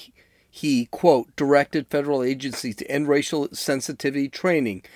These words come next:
that addresses white privilege or critical race theory," end quote. Mister Trump answered, quote, "I ended it because it's racist," end quote. "Participants were,"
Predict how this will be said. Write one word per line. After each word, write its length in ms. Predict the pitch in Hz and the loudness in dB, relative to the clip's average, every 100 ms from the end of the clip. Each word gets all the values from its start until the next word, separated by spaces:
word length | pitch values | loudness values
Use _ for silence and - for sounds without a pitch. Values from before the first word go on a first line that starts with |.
| - - - | -20 -16 0
that 160 | 139 | 2
addresses 600 | 139 117 151 160 - 135 | 2 0 2 2 -2 -2
white 260 | 147 151 - | 2 2 2
privilege 480 | 170 147 120 113 - | -2 0 0 -2 -2
or 100 | 127 | -4
critical 460 | - 131 107 123 | -2 -4 -4 -4
race 400 | 120 165 247 - | -2 0 0 -2
theory," 400 | - 98 82 - _ _ _ _ _ _ _ _ - _ - - - _ - | -6 -8 -8 -14 _ _ _ _ _ _ _ _ -20 _ -20 -20 -20 _ 0
end 220 | 151 139 | 2 2
quote. 240 | 101 - _ - | -2 -8 _ 0
Mister 300 | 165 175 226 | 2 4 4
Trump 300 | - 214 180 | 6 4 4
answered, 480 | 190 175 98 - - _ _ _ | 2 0 -4 -6 -20 _ _ _
quote, 460 | - 135 160 202 - _ _ _ - | 2 4 4 -2 -16 _ _ _ 4
"I 100 | 147 160 | 4 4
ended 180 | 190 240 | 2 2
it 200 | 190 143 | 2 0
because 420 | - 135 143 127 - | -4 -2 -2 -2 -6
it's 200 | 135 - | -10 -4
racist," 720 | 151 156 - - - - - _ _ | -2 -2 -2 -8 -8 -10 -12 _ _
end 220 | 123 123 - | -6 -6 -6
quote. 300 | 107 - - _ _ _ _ - | -12 -12 -20 _ _ _ _ 2
"Participants 1000 | 160 - 180 - 180 196 202 220 - - | 2 4 0 0 -2 0 0 -2 -6 -8
were," 300 | 156 139 123 | 0 2 2